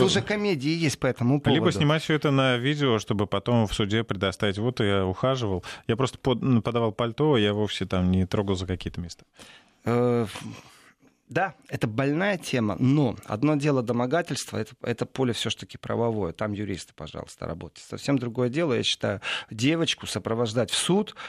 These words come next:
Speaker 2: и отставить её право участвовать в хоре мальчиков. Для меня это нонсенс, для меня это оксюморон,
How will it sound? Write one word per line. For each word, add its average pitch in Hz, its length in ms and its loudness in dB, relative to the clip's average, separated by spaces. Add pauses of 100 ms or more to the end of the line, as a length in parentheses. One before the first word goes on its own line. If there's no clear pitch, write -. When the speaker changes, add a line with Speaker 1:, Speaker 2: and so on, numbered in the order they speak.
Speaker 2:
и 107 100 -2
отставить 131 480 -4
её 120 80 -2
право 156 300 0
участвовать 127 500 -2
в - 140 -14
хоре 120 260 2
мальчиков. 92 640 -4
Для 98 100 -6
меня 120 160 2
это 127 160 -2
нонсенс, 104 480 -4
для 95 100 -6
меня 120 260 0
это 107 180 -4
оксюморон, 110 680 -2